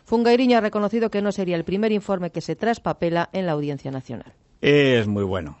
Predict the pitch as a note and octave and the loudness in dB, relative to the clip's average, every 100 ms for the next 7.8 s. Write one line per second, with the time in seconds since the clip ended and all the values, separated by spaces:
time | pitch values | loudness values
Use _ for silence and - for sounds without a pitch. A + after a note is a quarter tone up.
0 | - A2 G2+ A2 - C#3+ C3+ B2 B2 A#2 | -12 -10 -4 -2 2 4 4 2 2 2
1 | A2+ A2+ A#2 B2 A#2 A2+ G#2+ - G#2+ C#3+ | 0 -2 -2 -2 -2 -2 -4 -6 -4 0
2 | E3 - A2+ A#2 A2 A2+ A2+ A2 A2 A2 | 0 -2 -6 -6 -4 -4 -4 -4 -4 -6
3 | - C3+ C#3 C3 A2+ G#2+ A2 B2 A#2 A#2+ | -4 0 2 2 0 -4 0 0 0 0
4 | A#2+ - B2 A#2+ A#2 G2+ G2 G2 G2+ G2 | -4 -4 -4 -2 -2 -4 -6 -8 -10 -10
5 | F#2 F2 - - - _ _ _ _ _ | -12 -12 -16 -18 -20 _ _ _ _ _
6 | _ _ _ _ - C3 B2+ D#3+ B2+ G#2 | _ _ _ _ 0 2 4 2 2 -2
7 | F2+ D2 F2 - - C#2+ G2 A2 | -6 -8 -10 -12 -14 -10 -10 -10